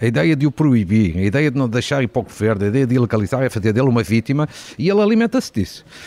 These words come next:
Terceiro, eu acho que ele também é beneficiado por um fenómeno que eu acho que existe em Portugal,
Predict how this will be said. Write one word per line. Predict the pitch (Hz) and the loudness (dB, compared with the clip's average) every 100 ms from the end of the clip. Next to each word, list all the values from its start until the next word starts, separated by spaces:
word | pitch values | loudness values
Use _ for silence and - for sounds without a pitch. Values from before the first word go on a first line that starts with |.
| - - - | -18 -18 -8
Terceiro, | 170 - 269 262 | -6 -2 0 2
eu | 233 | 2
acho | 226 | 0
que | - | -2
ele | 185 | 0
também | 185 185 226 190 - | 0 2 2 0 -2
é | 156 151 - | -2 -2 -2
beneficiado | 127 185 160 - 127 135 160 180 - - | -2 -2 -2 -4 0 2 0 -2 -6 -12
por | - 214 | -4 0
um | - | 0
fenómeno | 170 123 110 170 - | 0 0 0 -2 -8
que | - | -6
eu | 175 | -4
acho | 151 | -4
que | - | -4
existe | 127 208 220 | -2 0 -2
em | 185 | -2
Portugal, | - - 98 | -6 -10 -10